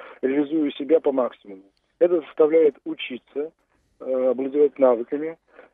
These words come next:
Э, ну, кончилось тем, что я закончил г-, госкурсы переквалификации профессиональной, закончил M B A. А сейчас я работаю в компаниях, э, и занимаюсь проектами.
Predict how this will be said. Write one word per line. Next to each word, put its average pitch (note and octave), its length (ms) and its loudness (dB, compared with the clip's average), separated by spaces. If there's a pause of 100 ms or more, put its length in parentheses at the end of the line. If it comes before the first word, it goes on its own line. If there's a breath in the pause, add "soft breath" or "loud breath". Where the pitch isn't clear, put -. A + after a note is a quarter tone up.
(140 soft breath)
Э, C3 320 -4
ну, C#3+ 960 -4
кончилось - 360 2
тем, D3+ 120 -2
что D3+ 140 -2
я C#3 80 4
закончил C3+ 440 -2
г-, B2+ 260 -8
госкурсы C#3 520 -8
переквалификации A#2+ 1300 -8
профессиональной, F3 720 -6 (640 soft breath)
закончил D#3 340 -4
M C#3 120 -6
B A#2 360 -2 (480 soft breath)
A. B2 200 0
А - 100 -10
сейчас G#3+ 300 -2
я E3 100 2
работаю E3 280 -2
в - 40 -20
компаниях, D#3 580 0
э, C3 420 -4 (680)
и D#3 100 -8
занимаюсь D#3+ 360 0
проектами. A2 640 -2